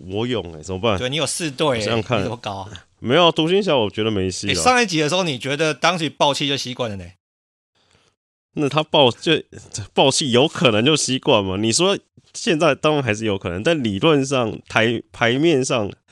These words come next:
Speaker 1: 他们还是没有这几支球队强嘛。
Speaker 2: 对嘛，所以如果真要赌的话，以纸面战绩，应该太阳、金块都排独行侠之前嘛。
Speaker 1: 我来赌个太阳对勇士好了。
Speaker 2: 太阳对勇士，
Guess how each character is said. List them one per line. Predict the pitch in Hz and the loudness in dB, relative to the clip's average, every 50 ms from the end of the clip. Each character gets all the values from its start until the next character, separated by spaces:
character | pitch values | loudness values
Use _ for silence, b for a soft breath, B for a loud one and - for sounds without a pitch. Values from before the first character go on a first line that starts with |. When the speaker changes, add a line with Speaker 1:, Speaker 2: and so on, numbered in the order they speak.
| b b b b | b b b b
Speaker 1:
他 | _ - 139 | _ 0 0
们 | 135 | 2
还 | 117 104 107 | 2 0 0
是 | 120 123 | 0 0
没 | 113 | 0
有 | 98 87 85 | -2 -2 -4
这 | 82 87 | -8 -12
几 | 87 87 78 | -14 -14 -14
支 | - - 85 85 | -12 -12 -12 -12
球 | - - 76 | -10 -12 -10
队 | 78 90 90 | -8 -8 -8
强 | - - - 60 - - | -8 -10 -14 -14 -16 -16
嘛。 | - - _ _ _ _ _ | -20 -20 _ _ _ _ _
Speaker 2:
对 | _ 110 | _ -10
嘛， | 107 95 92 95 | -10 -8 -10 -12
所 | - - 165 208 | -4 0 2 2
以 | 214 | 2
如 | 165 185 208 | 2 0 -2
果 | 185 175 143 | 0 0 0
真 | - - 185 | 0 0 0
要 | 185 190 180 | 2 2 0
赌 | 170 - 127 | -2 -2 -10
的 | 107 110 113 110 | -6 -6 -6 -2
话， | 127 147 147 143 | 0 0 0 0
以 | 123 107 123 113 - _ | -2 -4 -8 -14 -16 _
纸 | - - - 120 113 | -14 -12 -10 -8 -6
面 | 135 180 180 156 | -4 -4 -4 -2
战 | 131 165 160 147 139 | -2 -2 -2 -2 -2
绩， | - 135 143 143 | -4 -4 -4 -4
应 | 147 151 151 | -4 -4 -4
该 | 139 143 143 143 143 143 139 | 0 2 2 2 2 0 -2
太 | - - 165 143 | -2 -2 -2 0
阳、 | 127 120 113 107 107 110 110 | 0 -2 -4 -4 -6 -8 -10
金 | 104 - 127 131 131 | -10 -10 -10 -10 -8
块 | - 139 127 120 113 107 107 98 101 104 101 - - - _ _ _ _ | -4 -2 -2 0 0 -2 -4 -6 -8 -10 -12 -14 -18 -20 _ _ _ _
都 | 123 135 | -10 -10
排 | 131 - 123 113 | -6 -6 -6 -8
独 | 113 104 113 | -6 -8 -12
行 | 113 117 | -12 -10
侠 | 104 101 95 | -10 -10 -10
之 | 98 104 104 | -10 -12 -14
前 | 98 - 113 104 | -14 -14 -14 -16
嘛。 | 110 113 117 _ _ _ _ _ _ _ _ _ _ _ _ _ _ _ _ _ _ _ _ _ _ _ _ | -18 -20 -20 _ _ _ _ _ _ _ _ _ _ _ _ _ _ _ _ _ _ _ _ _ _ _ _
Speaker 1:
我 | - 98 101 | -10 -6 -4
来 | 104 123 | -4 -2
赌 | - - 120 101 95 | 0 0 0 0 0
个 | 87 - 90 92 90 85 87 82 82 87 | -2 -2 -2 -2 -2 -2 -2 -4 -6 -8
太 | - - 151 120 | -4 -2 0 2
阳 | 107 95 90 92 | 2 0 0 -2
对 | - 104 101 98 | -4 -4 -4 -4
勇 | 95 80 67 67 | -4 -8 -10 -12
士 | - - 87 82 | -14 -12 -12 -12
好 | 71 90 - | -12 -14 -18
了。 | - - _ | -18 -18 _
Speaker 2:
太 | - 214 | -8 -6
阳 | 180 135 | -6 -4
对 | 139 175 170 143 | -2 0 0 0
勇 | 107 92 | -2 -6
士， | 95 - - 113 101 95 | -10 -12 -12 -12 -12 -14